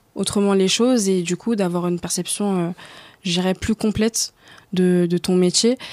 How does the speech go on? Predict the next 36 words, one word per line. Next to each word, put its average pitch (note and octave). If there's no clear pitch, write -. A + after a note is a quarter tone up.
Et, F#3
euh, F3
du F3
coup, A#3
ça G3+
m'a F3
permis F#3
de, E3+
d'approfondir F#3
tout -
ce -
qui -
était, F#3
euh, E3+
consulting, F3+
euh, E3+
marketing F3
auprès F3
des E3+
clients. G#3
Et G3+
je -
pense G3
que F#3
j'aurais E3+
pas F#3+
pu G#3+
le G#3
mettre F#3+
en F3+
place A3
si, G#3+
euh, E3+
si -
j'avais, F3
euh, E3+